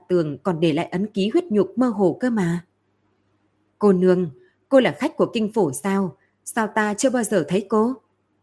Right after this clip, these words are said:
Nữ tử phía sau lại lên tiếng, ngữ điệu tuy không có phập phồng,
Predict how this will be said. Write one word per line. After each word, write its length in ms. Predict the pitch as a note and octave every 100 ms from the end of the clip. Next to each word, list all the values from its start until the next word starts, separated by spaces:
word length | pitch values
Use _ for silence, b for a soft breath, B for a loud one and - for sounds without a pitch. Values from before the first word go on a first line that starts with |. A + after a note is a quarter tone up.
| _ _ _ _ _ _ _ _ _ _ -
Nữ 220 | F#3 G#3 G#3
tử 220 | E3 C3+
phía 80 | F3+
sau 220 | F3 A3
lại 200 | F#3+ C#3+
lên 200 | E3 F3+ D3+
tiếng, 300 | F3+ F3 C#4+ - _ _ _
ngữ 140 | G3 A3
điệu 280 | A3+ E3 -
tuy 160 | A3 F#3+
không 200 | A3+ F#3
có 140 | E3+ -
phập 160 | G3 - -
phồng, 280 | E3+ C#3+